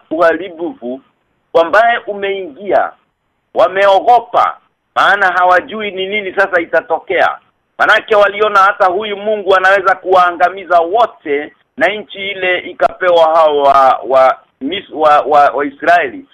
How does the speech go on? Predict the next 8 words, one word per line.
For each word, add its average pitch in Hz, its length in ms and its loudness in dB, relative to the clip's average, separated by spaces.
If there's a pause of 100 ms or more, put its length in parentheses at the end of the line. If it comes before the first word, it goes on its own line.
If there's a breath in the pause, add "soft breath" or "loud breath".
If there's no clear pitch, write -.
(160)
Manake 208 380 0
mapigo 214 520 -2
inakuja, 202 720 -4
lakini 196 680 -8 (140)
watu 202 420 0
wa 185 200 2
Mungu 220 600 -4 (160)
hawaguswi. 185 1000 -2